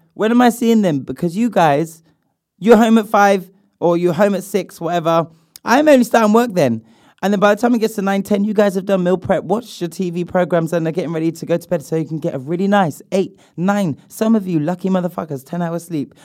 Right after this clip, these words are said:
before you go to work. Me, do I even know seven hours sleep? Do I know it?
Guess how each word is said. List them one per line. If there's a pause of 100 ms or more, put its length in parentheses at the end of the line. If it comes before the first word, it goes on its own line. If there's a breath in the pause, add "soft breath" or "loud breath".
before
you
go
to
work. (220 soft breath)
Me, (100)
do
I
even
know
seven
hours
sleep? (840)
Do
I
know
it?